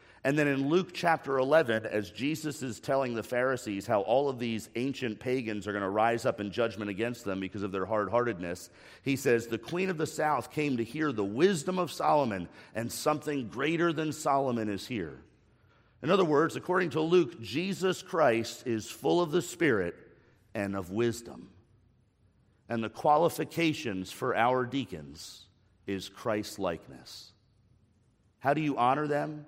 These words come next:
You honor them as the compassionate hand of Christ at this church.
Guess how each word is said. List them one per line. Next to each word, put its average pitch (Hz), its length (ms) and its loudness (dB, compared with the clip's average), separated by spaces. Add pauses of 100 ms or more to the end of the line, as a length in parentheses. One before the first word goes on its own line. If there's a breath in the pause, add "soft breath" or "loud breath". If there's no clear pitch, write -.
(380 soft breath)
You 110 200 -4
honor 139 340 2
them 95 440 -2 (260 loud breath)
as 113 240 -2
the 107 380 0
compassionate 135 920 -4
hand 117 480 -4
of 98 220 -6
Christ 82 720 -4 (340 soft breath)
at 98 280 0
this 92 200 -6
church. - 540 -14